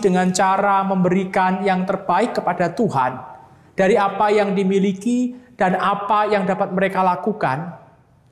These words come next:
maka hal tersebut akan membawa kemuliaan bagi namanya. Tuhan sudah memberikan yang terbaik bagi bangsa Israel. Sekarang adalah saatnya bagi mereka untuk juga memberikan yang terbaik bagi Tuhan.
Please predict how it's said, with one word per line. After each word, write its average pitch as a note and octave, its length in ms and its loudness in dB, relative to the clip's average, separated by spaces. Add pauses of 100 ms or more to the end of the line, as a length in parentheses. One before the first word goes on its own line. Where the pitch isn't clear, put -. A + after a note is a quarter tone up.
(200)
maka E3 240 -2
hal D#3 160 2
tersebut F#3 640 -2 (240)
akan E3+ 280 -2 (120)
membawa F#3+ 400 4
kemuliaan F#3 880 0
bagi D3 640 0
namanya. C3 640 -2 (1400)
Tuhan A#3+ 320 2
sudah G#3 320 0
memberikan F#3+ 560 2
yang F#3+ 160 2
terbaik F3+ 480 -2
bagi D#3+ 160 0
bangsa D3 320 0
Israel. C#3 720 -2 (800)
Sekarang D#3 880 -2
adalah D#3+ 320 2
saatnya E3 1040 -2
bagi F3+ 240 0
mereka G#3+ 480 2
untuk G#3+ 240 0
juga G#3 320 0
memberikan G3 480 0
yang G3 160 -2
terbaik F#3 560 -2
bagi E3+ 240 -2
Tuhan. D3 640 -2